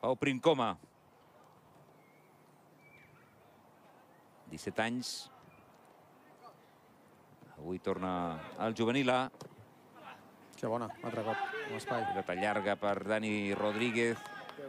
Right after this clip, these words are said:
Speaker 1: Arriba novament, abans Juan Aguilar.
Speaker 2: Sí, el juga amb tres centrals, el central sempre està a prop de, de real lateral, pot sortir a,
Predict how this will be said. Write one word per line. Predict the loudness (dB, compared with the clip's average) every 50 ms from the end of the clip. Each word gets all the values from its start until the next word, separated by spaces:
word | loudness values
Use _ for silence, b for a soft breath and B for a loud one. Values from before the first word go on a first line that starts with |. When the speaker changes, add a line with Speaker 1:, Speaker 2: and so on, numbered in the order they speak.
| -8 -6
Speaker 1:
Arriba | -4 0 0 2 4 6 6 6 6 6 4 4 2 2
novament, | 4 4 6 6 6 6 6 4 4 2 0 -2 -2 -4 -4 -6 -8 -2 0
abans | 2 4 4 4 2 0 -4 -6 -8 -10 -12 -10 -8 -4 -2 -2 -2 -4 -4 -8 -14 -20 -20 -20 -20 -20 -20 -18 -4 0
Juan | 2 4 4
Aguilar. | 4 4 6 6 6 6 6 4 0 -6 -12 -20 -20 -20 -20 -20 -20 -20 -20 -20 -20 -20 -20 -20 -20 -20 -20 -20 -20 -20 -12 -6
Speaker 2:
Sí, | -2 0
el | 0 0 0 0 2
juga | 2 2 2
amb | 2
tres | 0 -2 0 0
centrals, | 0 -2 0 2 2 4 4 4 2 0
el | -2 -2
central | -4 -6 -4 -2 -2 -2 -2
sempre | -2 -2 -2 -4 -2
està | -2 -2 -2
a |
prop | -2 -2 0
de, | 0 0 2 2 0 0
de | -2 -2
real | -2 -2 -2 -2
lateral, | -2 -2 -2 -2 -2 -2 -4 -4 -6 -8 -10 -10 -8
pot | -8 -6
sortir | -4 -6 -4 -4 -2 -2 0
a, | 0